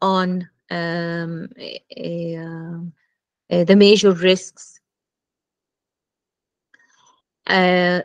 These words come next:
then we will brainstorm the different responses.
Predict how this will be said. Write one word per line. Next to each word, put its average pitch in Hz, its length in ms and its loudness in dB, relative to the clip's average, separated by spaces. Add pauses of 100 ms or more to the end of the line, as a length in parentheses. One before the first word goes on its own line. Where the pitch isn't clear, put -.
then 226 420 2 (540)
we 214 300 0
will 196 220 0
brainstorm 202 1160 0 (380)
the 190 520 -4 (380)
different 202 480 -2
responses. 196 960 -4